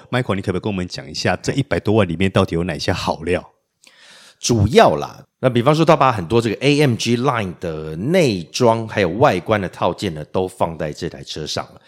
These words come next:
Speaker 1: 嗯。
Speaker 2: 因为我们知道一两百Luxury 其实它用的是 Avantgarde 的外观套件，它并没有这种比较 sporty 运动感的这个设计，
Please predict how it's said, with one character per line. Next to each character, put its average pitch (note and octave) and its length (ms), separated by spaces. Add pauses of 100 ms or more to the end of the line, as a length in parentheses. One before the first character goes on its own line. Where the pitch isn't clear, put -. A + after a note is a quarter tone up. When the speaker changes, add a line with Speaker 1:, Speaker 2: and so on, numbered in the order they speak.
(120)
Speaker 1:
嗯。 A2+ 100
Speaker 2:
因 F#2 60
为 C3 100
我 G#2 100
们 F2+ 100
知 A2 160
道 A2+ 220
一 C3 220
两 G#2+ 220
百 E2 180
Luxury F2 540 (220)
其 - 160
实 F#2+ 100
它 G2+ 160
用 G#2+ 180
的 E2+ 60
是 - 120
Avantgarde F2+ 560
的 D#2+ 80
外 D#2+ 160
观 D#2 220
套 D2+ 160
件， D2 240 (400)
它 A2 100
并 A2 180
没 F2 140
有 E2 100
这 D#2+ 60
种 E2+ 160
比 - 60
较 F2 120
sporty - 580
运 A2 140
动 E2+ 180
感 - 280
的 - 180
这 F2 140
个 C#2+ 80
设 F2 220
计， E2+ 240